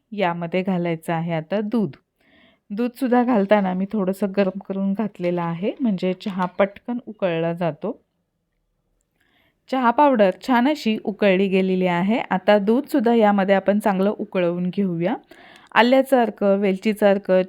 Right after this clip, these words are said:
छान मस्तपैकी या चहामध्ये उतरलेला आहे, मस्त असा वास सुटलेला आहे. आता सगळ्यात शेवटी आपल्याला घालायचा आहे चिरलेला गूळ. बाजारामध्ये गूळ पावडर मिळते, तिचा वापर केला तर अजून सोपं जातं. गूळ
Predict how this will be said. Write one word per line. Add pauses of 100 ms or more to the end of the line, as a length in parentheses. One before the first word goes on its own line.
छान
मस्तपैकी
या
चहामध्ये
उतरलेला
आहे,
मस्त
असा
वास
सुटलेला
आहे. (460)
आता
सगळ्यात
शेवटी
आपल्याला
घालायचा
आहे
चिरलेला
गूळ. (520)
बाजारामध्ये
गूळ
पावडर
मिळते,
तिचा
वापर
केला (120)
तर
अजून
सोपं
जातं. (840)
गूळ